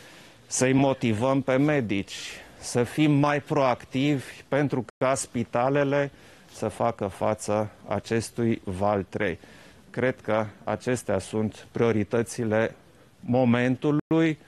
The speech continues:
și nu comparații teoretice între formule de calcul.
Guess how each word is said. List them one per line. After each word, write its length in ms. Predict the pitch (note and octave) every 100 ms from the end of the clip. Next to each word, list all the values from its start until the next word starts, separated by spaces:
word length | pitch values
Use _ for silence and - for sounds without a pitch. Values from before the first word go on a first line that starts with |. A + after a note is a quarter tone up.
| - - - - -
și 640 | - - - - B2 B2+ -
nu 340 | G#2 A2 C3 -
comparații 880 | A2+ G#2 - G2+ A2 A2+ - A2
teoretice 760 | G2+ G#2 G2+ A2+ A#2 A2+ G2+ A#2
între 280 | A2+ G2+ G2
formule 560 | - G2+ G2+ G#2 G2
de 180 | E2+ F2+
calcul. 320 | - F#2+ D2